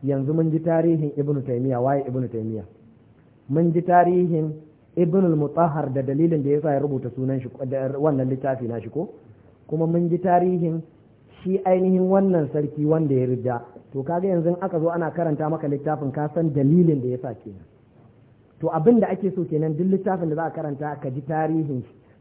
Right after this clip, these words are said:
Sai kaga kana da kazar-kazar wajen fahimta. An ba haka ba sai ka rinka jin wasu maganganu ba ka fahimtar su. Kamar mai muktasar, a farkon muktasar ya kawo wasu irin kalmomi,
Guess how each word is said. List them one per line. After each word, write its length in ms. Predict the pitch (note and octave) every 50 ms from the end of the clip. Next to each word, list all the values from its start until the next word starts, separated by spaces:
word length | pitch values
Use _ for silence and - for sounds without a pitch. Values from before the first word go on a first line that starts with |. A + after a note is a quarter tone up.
| _ -
Sai 100 | F3+ F3
kaga 200 | F3 C#3 D3+ D3
kana 280 | - F#3 F3 E3+ D#3 C3
da 80 | C3
kazar-kazar 500 | C3 - C3 B2 C3 B2 - D3+ D3 D3+ D3+
wajen 240 | D3+ D3+ D#3 D#3 D3
fahimta. 280 | C#3+ B2+ C3+ C3+ C3+ D#3
An 60 | F#3+
ba 100 | G3+ F#3+
haka 160 | F3 F3 E3 E3+
ba 80 | E3 D#3
sai 100 | G3 G3
ka 80 | G3 F#3
rinka 220 | E3+ F3 E3+ E3+ D3+
jin 120 | D#3 D#3+ D3+
wasu 140 | D3+ D3+ E3+
maganganu 400 | D#3 C3+ B2 A#2+ B2 A#2+ B2+ C#3 C#3
ba 140 | D#3 D#3
ka 140 | D#3 D#3 C3 -
fahimtar 360 | A#2+ A2 B2 B2+ - A2+ G2+
su. 120 | - - - _ _ _ _ _ _ _ _ _ _ _ _ _ _ _ _ _ _ _ _ _ _ - - - - - _ _
Kamar 260 | - D#3+ F3+ G#3+ A#3+
mai 120 | A3+ G#3+ G3
muktasar, 480 | F#3 F3+ - - G3 F#3 - D#3+ C3 -
a 60 | D3
farkon 360 | C3+ - G3+ G3+ G#3 A3+ A3 G#3+
muktasar 440 | G3+ F3+ - - F#3 F3+ F#3+ D#3+
ya 120 | D3 D#3+ E3+
kawo 340 | E3 - F3+ F3 F3 F3+ F3+
wasu 180 | F#3 F#3 F#3 F#3+
irin 200 | G3+ F#3+ F3+ D#3 B2+
kalmomi, 560 | - D#3+ D3+ D3+ D#3+ D#3 D#3 D3+ D#3 D3+ D3+